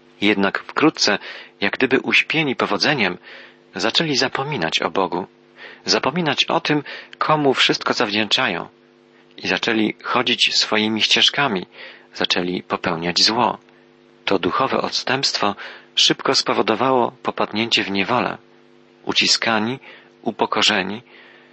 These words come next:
przypomnieli sobie o Bogu. Zaczęli wtedy żałować swoich złych czynów i wołali do Boga o pomoc. Miłosierny Bóg wysłuchał ich i wzbudził im przywódcę,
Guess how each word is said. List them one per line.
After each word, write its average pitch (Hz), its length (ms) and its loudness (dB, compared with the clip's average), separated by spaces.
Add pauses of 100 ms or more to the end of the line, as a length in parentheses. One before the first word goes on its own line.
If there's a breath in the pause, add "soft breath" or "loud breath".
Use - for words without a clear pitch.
(160 loud breath)
przypomnieli 131 540 0
sobie - 340 0
o 80 40 -2
Bogu. 85 380 -4 (640)
Zaczęli - 380 0
wtedy 120 280 0
żałować 113 500 2
swoich 98 380 0
złych 101 260 -2
czynów 117 400 0 (560 loud breath)
i 113 300 0
wołali 107 480 2
do 127 120 0
Boga 101 280 2
o 104 80 0
pomoc. 98 540 -4 (640)
Miłosierny 101 640 0
Bóg 131 300 0 (460 loud breath)
wysłuchał 127 520 2
ich - 300 -10 (520)
i 110 180 -2
wzbudził 147 460 4
im 131 160 2
przywódcę, - 680 2